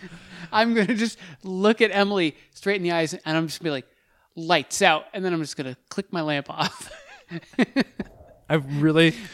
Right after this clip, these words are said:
Speaker 2: want to know how that goes. Please
Speaker 1: And then
Speaker 2: keep
Speaker 1: in,
Speaker 2: me.
Speaker 1: and then in six years from now, in the divorce papers, under the reasons why, it's <laughs> gonna say,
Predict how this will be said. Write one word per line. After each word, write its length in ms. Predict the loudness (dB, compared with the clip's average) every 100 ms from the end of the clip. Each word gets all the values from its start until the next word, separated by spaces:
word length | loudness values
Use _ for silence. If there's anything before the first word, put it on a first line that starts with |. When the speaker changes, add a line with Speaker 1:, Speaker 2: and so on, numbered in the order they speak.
| -18 -16 -4
Speaker 2:
want 220 | 0 0
to 60 | 0
know 180 | 0 0
how 120 | 0
that 180 | 0 0
goes. 240 | -2 0
Please 140 | 2
Speaker 1:
And 60 | 4
then 80 | 4
Speaker 2:
keep 80 | 4
Speaker 1:
in, 60 | 2
Speaker 2:
me. 540 | 0 -8 _ -8 -2
Speaker 1:
and 80 | 2
then 100 | 4
in 180 | 4 2
six 380 | 0 0 0 2
years 260 | 4 4
from 160 | 4 0
now, 340 | 0 0 -4 -8 _ _ _ _ _ _ -6
in 120 | 0
the 80 | 2
divorce 420 | 2 2 2 2
papers, 460 | 0 -2 -2 -6 -6
under 200 | -6 -4
the 120 | -2
reasons 480 | 0 0 0 -4 -2
why, 440 | 0 0 -2 -8
it's 200 | -8 -6
<laughs> 180 | -4 4
gonna 500 | 8 8 8 4 -4
say, 800 | -6 -12 -6 -2 0 2 0 0